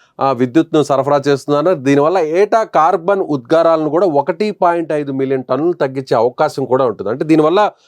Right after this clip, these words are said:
పొల్యూషన్ కూడా ఉండదు. ఒకటి పాయింట్ ఐదు మిలియన్ టన్నుల, ఆ, ఉద్గారాలను కూడా తగ్గించేటువంటి పరిస్థితి ఉంటుంది. దీనివల్ల పర్యావరణాన్ని కూడా కాపాడేటువంటి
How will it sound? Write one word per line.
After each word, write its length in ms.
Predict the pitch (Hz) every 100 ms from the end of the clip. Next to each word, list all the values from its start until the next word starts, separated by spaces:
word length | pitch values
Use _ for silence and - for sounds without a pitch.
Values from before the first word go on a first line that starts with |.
| _ -
పొల్యూషన్ 480 | 151 220 226 220 190
కూడా 380 | 170 170 185 - -
ఉండదు. 500 | 127 156 151 156 - _
ఒకటి 300 | 127 170 196
పాయింట్ 420 | 175 175 165 175 170 -
ఐదు 260 | 131 147 143
మిలియన్ 360 | 139 139 139 - _ _ _
టన్నుల, 540 | 160 190 220 226 214 185 - _ _
ఆ, 240 | 147 151 147
ఉద్గారాలను 680 | 135 135 139 196 190 180
కూడా 420 | 170 165 180 170 165 _ _
తగ్గించేటువంటి 720 | 139 135 165 175 175 151 156 147
పరిస్థితి 520 | 135 135 - _ 131
ఉంటుంది. 440 | 123 127 120 135
దీనివల్ల 320 | 120 120 127 156
పర్యావరణాన్ని 800 | - 120 147 156 151 143 131
కూడా 160 | 123 139
కాపాడేటువంటి 840 | 123 113 127 120 113 113 127 117